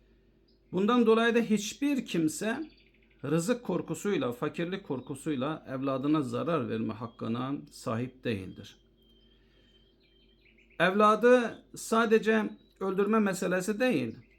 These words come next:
ne yazık ki bazen yaşanıyor ya, anne çocuğunu dünyaya getirdikten sonra bir çöp kutusunun köşesine bırakıyor, oradan uzaklaşıyor ya da bir cami önüne bırakıyor vesaire. Bunların hepsi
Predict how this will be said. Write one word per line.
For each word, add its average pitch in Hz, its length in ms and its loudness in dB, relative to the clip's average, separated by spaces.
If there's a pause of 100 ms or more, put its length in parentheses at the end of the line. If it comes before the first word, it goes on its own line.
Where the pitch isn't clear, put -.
(160)
ne 160 120 0
yazık 170 280 0
ki 165 140 -2
bazen 170 240 2
yaşanıyor 170 640 2
ya, 123 280 0 (540)
anne 156 240 4
çocuğunu 156 480 2
dünyaya 147 360 4
getirdikten 139 720 -4
sonra 131 420 -4
bir 135 320 -6 (180)
çöp - 340 -6 (1080)
kutusunun 147 640 0
köşesine 139 640 -4
bırakıyor, 127 640 -2 (420)
oradan 131 320 -2
uzaklaşıyor 123 760 -4
ya 123 140 -6
da 127 120 -4
bir 131 60 -6
cami 120 300 -2
önüne 120 440 -2
bırakıyor 120 500 -4
vesaire. 151 400 -4
Bunların 185 320 0
hepsi - 760 -4